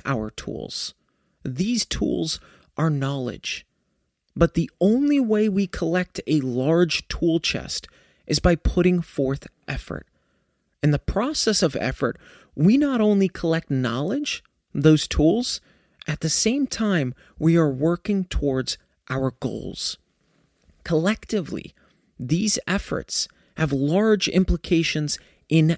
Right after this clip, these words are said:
our success. Number five, why waste time proving over and over how great you are when you could be getting better? This is a critical question each of us should ask ourselves. On top of this,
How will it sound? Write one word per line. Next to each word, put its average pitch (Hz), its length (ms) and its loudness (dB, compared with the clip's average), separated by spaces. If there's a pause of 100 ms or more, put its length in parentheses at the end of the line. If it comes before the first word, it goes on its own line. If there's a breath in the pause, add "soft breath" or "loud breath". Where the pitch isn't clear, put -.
(160)
our 127 400 -4
success. - 880 -4 (540)
Number 185 300 -2
five, 165 460 -4
why 156 400 0
waste 214 400 -2
time 139 360 -4
proving 165 560 0 (160)
over 214 520 2
and 160 220 0 (100)
over 135 520 0 (260 soft breath)
how 147 180 2
great 135 380 2
you 117 200 0
are 101 260 -4 (240)
when 170 180 6
you 220 100 4
could 214 200 -2
be 185 120 -2
getting 139 380 0
better? 117 440 -6 (400)
This 170 260 -2
is 403 140 -2
a - 60 -4
critical - 560 0
question - 580 -4 (120)
each 185 280 -2
of 196 160 -4
us 127 380 -4 (340 soft breath)
should 143 200 2
ask 131 320 -2
ourselves. - 640 -8 (480)
On 156 120 0
top 233 340 -4
of 196 120 -4
this, 127 320 0